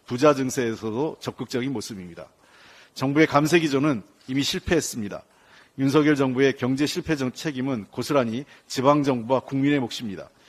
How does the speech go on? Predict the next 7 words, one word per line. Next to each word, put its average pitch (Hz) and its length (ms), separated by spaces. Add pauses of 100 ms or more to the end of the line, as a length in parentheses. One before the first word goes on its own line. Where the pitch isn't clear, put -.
(360)
역대급 156 400
세수 180 360
부족으로 123 580
전국에서는 123 720 (1800)
경제 147 480
상황에 156 440
대한 120 300